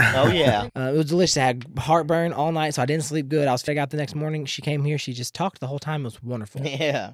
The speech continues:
Speaker 2: It was amazing. She was so entertaining, and she was so upbeat, and she had great energy. And I sat over here, and I burped, I'd burp off mic,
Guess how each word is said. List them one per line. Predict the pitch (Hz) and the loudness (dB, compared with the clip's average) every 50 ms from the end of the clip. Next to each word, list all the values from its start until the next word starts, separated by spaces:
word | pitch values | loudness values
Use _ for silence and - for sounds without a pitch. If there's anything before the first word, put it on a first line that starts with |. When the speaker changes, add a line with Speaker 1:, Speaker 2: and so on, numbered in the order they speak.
| - - | 0 2
Speaker 2:
It | 165 | 4
was | 151 139 | 4 4
amazing. | 139 131 135 139 143 143 139 123 104 101 92 98 107 | 4 2 2 2 4 4 4 2 0 -2 -6 -6 -6
She | 113 123 | -4 -2
was | 120 120 113 - | -2 -2 0 0
so | - - 175 170 175 190 160 | 2 2 4 4 4 4 4
entertaining, | 175 156 151 139 - 180 180 190 190 185 180 | 2 0 0 0 2 2 4 4 4 2 2
and | 151 - | 0 0
she | 139 | 0
was | 131 117 | 0 2
so | - 147 147 | 2 2 2
upbeat, | - 147 139 120 170 156 151 | 2 0 -4 0 0 -2 0
and | 151 131 | 0 0
she | - | 0
had | 131 117 120 | 0 0 2
great | 127 151 170 185 175 | 4 6 6 6 6
energy. | 170 165 156 139 139 143 147 139 _ - - - - - | 4 2 0 -2 -2 -2 -2 -4 _ -14 -20 -14 -6 0
And | 135 147 | 2 4
I | 156 165 | 4 4
sat | - 170 160 156 | 4 4 4 4
over | 151 139 139 | 4 4 2
here, | 143 131 131 | 0 0 0
and | 127 123 120 117 _ _ _ _ _ _ _ - | -2 -6 -8 -12 _ _ _ _ _ _ _ -2
I | 120 123 | -2 0
burped, | 127 147 147 165 - 175 | 4 4 4 4 4 4
I'd | 143 143 139 135 | 4 4 4 4
burp | 139 151 160 156 - | 4 4 4 6 6
off | 165 165 151 - | 4 4 4 2
mic, | 165 165 170 190 202 - - | 0 0 2 2 0 -2 -4